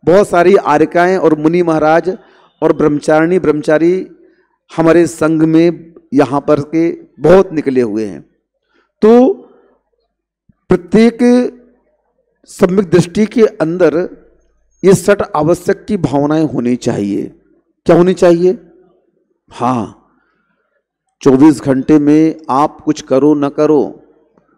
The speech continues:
मैंने एक दिन प्रवचन किए थे चांदखेड़ी में, एक घंटे आत्मा के लिए और एक घंटे शरीर के लिए निकालो। किसके लिए? शरीर के लिए। किस लिए महाराज?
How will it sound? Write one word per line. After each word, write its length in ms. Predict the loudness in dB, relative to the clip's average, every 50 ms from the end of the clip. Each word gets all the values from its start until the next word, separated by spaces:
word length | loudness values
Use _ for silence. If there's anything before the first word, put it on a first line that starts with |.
| _ _ -6
मैंने 160 | -2 0 0
एक 100 | 0 2 2
दिन 120 | 2 2
प्रवचन 400 | 2 2 2 2 4 2 0 -2 -2
किए 260 | -2 0 0 0 0
थे 200 | 0 0 0 0 -2 -4 -8 -12 -20 _ _ _ _ _ _ _ _ _ _ _ _ _ _ _ -2
चांदखेड़ी 580 | 0 0 0 -2 -4 -2 -2 0 0 0 0
में, 260 | 0 -2 -6 -8 -10 -14 -20 _ _ _ _ _ _ _ _ _ _ _ _ _ _ 2
एक 200 | 2 2 2 2 0
घंटे 380 | -2 -2 -2 0 0 0 0 -2 -2 -4
आत्मा 380 | -6 -6 -6 -4 -2 -2 -2
के 160 | -2 -2 -2
लिए 260 | 0 2 4 4 2 2 -2 -6 -14 -20 -20 -20 _ _ _ _ _ _ _ _ -2
और 120 | 0 2 2
एक 140 | 0 0
घंटे 360 | -2 -6 -6 -4 -2 -2 -2 -2
शरीर 380 | -2 -2 -2 0 0 -2 -2
के 120 | -4 -6 -4
लिए 140 | -4 -4 -4
निकालो। 440 | -4 -6 -6 -6 -4 -4 -4 -6 -8 -10 -14 -10 _
किसके 240 | -6 -6 -2 0 0
लिए? 280 | 0 2 0 0 0 -4 -8 -14 _ _ _ _ _ _ _ _ _ _ _ _ _ _ -4
शरीर 340 | -2 2 4 4 4 4
के 120 | 2 0 2
लिए। 120 | 2 2 2
किस 220 | 0 -2 -4 -4
लिए 180 | -2 0 0 0
महाराज? 480 | 2 0 0 0 0 -2 -4 -6 -12